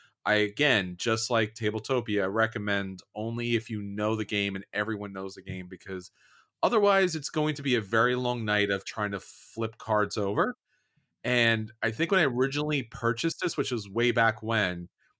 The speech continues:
we tried to play some games, it was not working well,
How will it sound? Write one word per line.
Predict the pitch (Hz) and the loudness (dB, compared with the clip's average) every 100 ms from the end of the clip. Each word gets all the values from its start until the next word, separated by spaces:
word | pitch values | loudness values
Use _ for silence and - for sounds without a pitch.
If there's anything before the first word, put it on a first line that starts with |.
| _ | _
we | - | -16
tried | - 139 | -4 2
to | 151 | 2
play | 156 156 | 4 2
some | 156 156 | 2 0
games, | 139 117 110 113 - - _ | 2 2 0 -4 -8 -14 _
it | - | -16
was | 67 - | -14 -12
not | 95 113 127 | -2 0 2
working | 135 135 143 | 2 0 -2
well, | 120 107 101 98 | 0 2 4 2